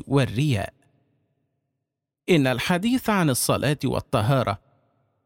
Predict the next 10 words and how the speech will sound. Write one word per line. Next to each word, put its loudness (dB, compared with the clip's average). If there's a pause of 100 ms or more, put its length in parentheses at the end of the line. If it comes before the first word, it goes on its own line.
(120)
إلى 4
جانب 2
الحديث -2
عن 0
الطيبات -2
من 0
الطعام 0
والطيبات -2
من 0
النساء، -2